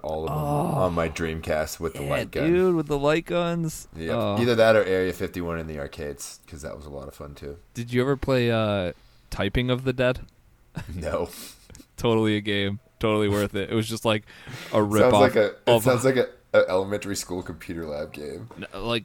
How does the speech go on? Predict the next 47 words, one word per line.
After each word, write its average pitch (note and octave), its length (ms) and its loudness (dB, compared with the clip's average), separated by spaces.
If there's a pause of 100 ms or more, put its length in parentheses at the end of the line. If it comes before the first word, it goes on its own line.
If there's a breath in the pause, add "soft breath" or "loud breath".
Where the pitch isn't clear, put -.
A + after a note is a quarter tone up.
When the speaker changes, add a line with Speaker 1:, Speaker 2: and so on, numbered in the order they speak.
Speaker 2:
that's, G2 460 -6
uh, F#2+ 200 -6
it G2 220 -4
was A2+ 260 -2
for A2 280 -2
learning. G2+ 680 -6
Like, G#2 140 -4
it A2 60 -4
was G#2+ 160 -4
for - 80 0
Speaker 1:
Right. - 140 4
Speaker 2:
learning A#2 340 0
to A#2+ 120 -4
type. G#2+ 400 -4
It's - 380 -10
hysterical. B2 760 -2
It G#2+ 60 4
was A#2+ 180 2
literally C3+ 300 0
like B2+ 160 0 (440)
House A#2+ 300 -2
of B2 80 -2
the A2 60 -2
Dead G#2+ 320 -2
two G#2+ 260 0
or G2+ 80 -2
something. G2 420 -4 (380 loud breath)
It, - 100 -16
like, F2+ 280 -10 (560)
cut - 260 -4
for G2+ 200 -8
cut, G2+ 380 -4 (440)
except A2 400 -4
for A2+ 220 0
when A2 220 -2
you A2 80 -2
needed A2 260 -4
to A#2 80 -2
kill A#2 260 -2
something, D#3 400 0
it C#3 60 -2
would G#2 160 -2
put A2+ 100 0
a G#2 60 2
word G2 380 -4
above C3 260 2
them, E3 340 -2